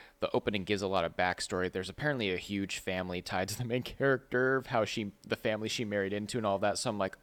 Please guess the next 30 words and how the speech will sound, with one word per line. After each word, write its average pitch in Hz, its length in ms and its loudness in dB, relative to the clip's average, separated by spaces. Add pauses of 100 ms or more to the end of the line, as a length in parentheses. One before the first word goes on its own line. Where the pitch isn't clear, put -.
"Oh, 143 160 2
that 127 140 -2
just - 160 -6
sounds 131 400 -6 (180)
amazing. 104 500 0
I 95 40 -2
wanna 127 160 -4
see - 360 -2
all 85 200 2
that." - 280 -6 (480)
But, 117 380 10 (580)
uh, 107 280 8
so 139 220 4
far 127 220 4
it 98 140 0
does, 98 460 0 (500)
the 90 80 -4
tone 87 340 -6
does 85 340 0 (280)
bring 90 320 -2
out 131 280 0
the 120 80 -6
full 123 240 0
Christmas 113 440 -4
vibes. 95 500 0 (320)
Um, 80 440 -8 (240)
the - 60 -10
characters 101 760 -2
so - 280 -4
far 90 580 -2